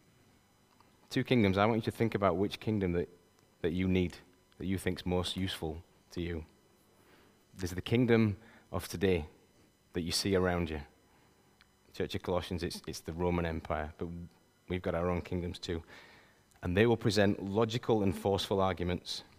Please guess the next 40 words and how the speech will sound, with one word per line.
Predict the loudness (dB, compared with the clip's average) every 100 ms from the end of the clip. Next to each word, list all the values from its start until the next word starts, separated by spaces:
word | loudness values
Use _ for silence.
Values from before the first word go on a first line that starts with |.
| -20 _ _ _ _ _ _ _ _ _ _ _ _ _ -14 -10
and | -4
strong | -4 -4 2 4 6 4
logical | 4 2 0 -4 -4 -4 -6 _ _ -6
directions | -4 -2 -4 -4 -6
for | -4 -4
dealing | -2 0
with | 0
life's | 0 -2 -4
troubles. | -6 -6 -6 -8 -14 -20 _ _ _ _ _ _ _ _ _ _ -10
And | -2
they'll, | 2 2 0 -2
they'll | 0 2
lead | 2 0
you | -2
to | -4
think | -2 -2
that | -2 -6
saving | 0 2 2 0
faith | 0 -2 -2 -4
can | -6
be | -4 -2
anything | 0 0 0 0 -2 -6 -20 -20 -20 _
that | -8
you | -6 -4
want | -4 -4 -8 _ -12
it | -12 -10
to | -6
be. | -4 -2
But | -2
there's | 0 2
also | 2 2 2
another | 2 0
kingdom. | -2 -6 -4
He | -6
calls | -4 -2 -2
it | -4
the |
kingdom | -2 -2 0 -2
of | 0
light. | -2 -2 -10